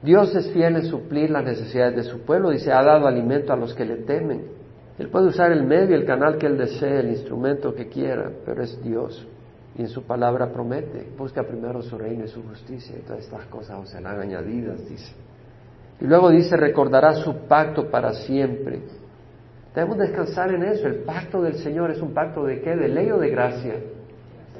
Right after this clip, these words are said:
De gracia. Es, es basado en que tú cumplas toda la ley o en que Jesús pagó por tus pecados. ¿Está basado en la cruz o en tu ley? En la cruz.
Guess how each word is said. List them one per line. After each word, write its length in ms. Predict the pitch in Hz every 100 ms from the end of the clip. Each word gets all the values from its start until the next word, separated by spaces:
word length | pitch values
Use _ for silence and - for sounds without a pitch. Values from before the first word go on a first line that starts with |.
| - -
De 80 | 131
gracia. 560 | 165 202 226 - 117 147
Es, 160 | 147 - - -
es 180 | 147 -
basado 800 | 135 - - 170 240 277 269 -
en 160 | 165 156
que 120 | 143
tú 480 | - 185 214 254 - - - - - - -
cumplas 680 | 185 214 214 202 196 - - -
toda 240 | 180 214
la 140 | 202 160
ley 460 | 165 226 262 - - - -
o 140 | 135
en 120 | 131
que 120 | 131 120
Jesús 600 | 120 113 175 196 208 - -
pagó 360 | 117 127 165
por 160 | 156 -
tus 140 | 131
pecados. 680 | - 117 127 113 107 92 - - - - - - - - - - - - -
¿Está 300 | - - 156
basado 440 | 165 160 160 143
en 80 | 120
la 180 | 107 -
cruz 400 | 165 254 - - - -
o 140 | 123
en 200 | 120 123
tu 320 | 127 110 123 -
ley? 420 | 113 127 113 95 - - - - - - - - - - - - - - - -
En 100 | -
la 100 | 147
cruz. 560 | 156 196 269 233 -